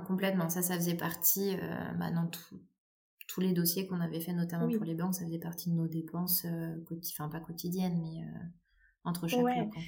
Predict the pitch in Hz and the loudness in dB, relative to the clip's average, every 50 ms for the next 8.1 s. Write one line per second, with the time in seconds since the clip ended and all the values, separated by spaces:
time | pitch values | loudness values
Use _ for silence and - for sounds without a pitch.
0 | - - - 254 247 247 233 214 208 214 - - - - - - - 240 233 - | -6 0 2 4 6 6 8 6 6 4 0 -10 -16 -20 -10 -2 2 2 4 4
1 | - 330 320 320 294 269 - - - 262 233 220 - 262 240 247 254 247 226 233 | 4 2 2 4 2 2 2 2 4 4 4 4 2 0 0 0 0 2 2 2
2 | 220 214 294 349 339 - 330 262 220 208 208 214 226 226 220 220 214 208 208 208 | 2 4 2 2 2 2 2 4 4 4 4 6 6 6 6 6 4 4 4 4
3 | 208 208 208 - - 220 214 220 226 285 311 302 277 - - 233 240 254 247 - | 2 2 0 2 4 6 6 6 6 4 4 4 2 4 6 6 8 6 6 6
4 | 277 262 254 262 311 339 349 349 - 247 240 240 - - - 220 208 208 220 220 | 6 6 6 6 4 2 0 2 2 2 2 2 0 2 2 2 4 6 6 6
5 | 208 214 208 208 - 285 302 285 240 214 - 220 214 214 220 214 208 208 202 196 | 6 6 4 2 2 0 0 0 0 -2 0 0 0 0 0 0 2 2 0 2
6 | 190 202 208 208 - - 233 233 220 208 214 - - 240 240 233 208 190 185 185 | 2 0 0 0 0 0 0 2 2 2 2 0 -2 -2 -2 -2 0 -2 -2 -4
7 | 180 180 180 180 - - 170 190 196 196 190 190 185 220 262 269 285 285 233 208 | -6 -10 -10 -12 -14 -12 -14 -14 -14 -14 -14 -12 -8 -6 -6 -2 0 2 2 2
8 | 214 | 0